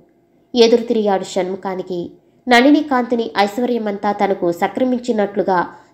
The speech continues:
దొంగ దస్తావేజులు సృష్టించే ప్రయత్నంలో దివాన్ కృష్ణస్వామి గారిని ఒక రాత్రి వేళ కాళ్ళు చేతులు కట్టి తీసుకువచ్చి ఇక్కడ బంధించాడు షణ్ముఖరావు. అయితే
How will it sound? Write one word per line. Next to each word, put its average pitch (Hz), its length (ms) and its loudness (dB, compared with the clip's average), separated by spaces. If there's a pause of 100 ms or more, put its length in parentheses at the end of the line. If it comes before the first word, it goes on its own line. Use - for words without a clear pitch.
(100)
దొంగ 208 220 4
దస్తావేజులు 190 680 0
సృష్టించే 196 560 -8
ప్రయత్నంలో 185 760 -2 (300)
దివాన్ 220 340 4 (100)
కృష్ణస్వామి 208 680 -4
గారిని 180 400 -4
ఒక 214 160 0
రాత్రి 190 360 2
వేళ 202 360 2 (340)
కాళ్ళు 269 360 4
చేతులు 247 220 0
కట్టి 214 280 -6
తీసుకువచ్చి 190 840 -6
ఇక్కడ 190 300 -2
బంధించాడు 185 500 -4
షణ్ముఖరావు. 175 920 -4 (500)
అయితే 196 460 0